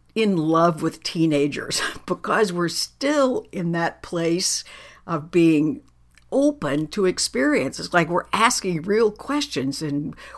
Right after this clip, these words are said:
we have that feeling that life is still ahead of us, and we want meaningful answers, not just pat rote answers to anything. Like,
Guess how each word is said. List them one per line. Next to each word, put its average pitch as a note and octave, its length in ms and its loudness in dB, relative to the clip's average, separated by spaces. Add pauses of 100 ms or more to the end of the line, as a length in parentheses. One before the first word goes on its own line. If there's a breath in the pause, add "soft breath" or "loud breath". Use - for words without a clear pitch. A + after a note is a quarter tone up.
we F3 100 -2
have G3 260 -2
that G#3 280 -2
feeling G#3 420 0
that D#3 240 2 (360 loud breath)
life C#3 380 -2
is E3+ 140 0
still F3 280 0
ahead F#3 300 2
of F#3 140 2
us, - 300 -4
and D#3 240 0
we F3+ 120 0
want E3 380 0 (300 loud breath)
meaningful G#3+ 1000 2
answers, F3+ 720 0
not E3+ 540 0
just D#3+ 380 -2 (160)
pat F3+ 560 0
rote E3+ 580 4 (180)
answers E3+ 540 0
to - 120 -4
anything. G#3+ 520 -2
Like, D3+ 260 -4